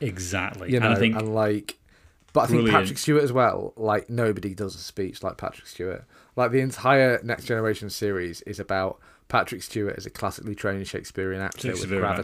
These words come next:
Speaker 2: gravitas and
Speaker 1: Yeah.
Speaker 2: skill, and he can give a speech like nobody's business.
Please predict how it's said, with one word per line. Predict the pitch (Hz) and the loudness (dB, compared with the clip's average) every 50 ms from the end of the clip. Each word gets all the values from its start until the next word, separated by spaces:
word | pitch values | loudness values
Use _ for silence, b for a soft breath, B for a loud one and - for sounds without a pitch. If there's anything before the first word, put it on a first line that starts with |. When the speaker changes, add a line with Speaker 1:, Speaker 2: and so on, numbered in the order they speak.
| - - 95 | -6 -6 -6
Speaker 2:
gravitas | 92 92 - - - b b b b b b b b b _ | -6 -6 -6 -10 -16 b b b b b b b b b _
and | 98 98 95 | -6 -4 -4
Speaker 1:
Yeah. | 87 | -6
Speaker 2:
skill, | 87 85 80 - 107 98 98 92 90 90 b b b b b b _ _ | -6 -8 -6 -4 -2 -2 -2 -2 -4 -6 b b b b b b _ _
and | 101 101 98 95 90 | -4 -2 -2 -2 -2
he | 107 110 107 | -2 -4 -4
can | 104 - 117 107 104 | -4 -6 -6 -6 -4
give | 110 117 101 | -4 -4 -2
a | 104 | -2
speech | - - - - 101 101 98 - - | -4 -6 -6 -6 -6 -6 -6 -8 -8
like | 90 90 - - | -8 -8 -8 -8
nobody's | - 98 95 95 95 92 92 95 90 - - | -12 -10 -8 -8 -8 -6 -8 -8 -10 -10 -8
business. | 92 87 85 90 92 95 - - | -10 -10 -8 -10 -12 -14 -14 -16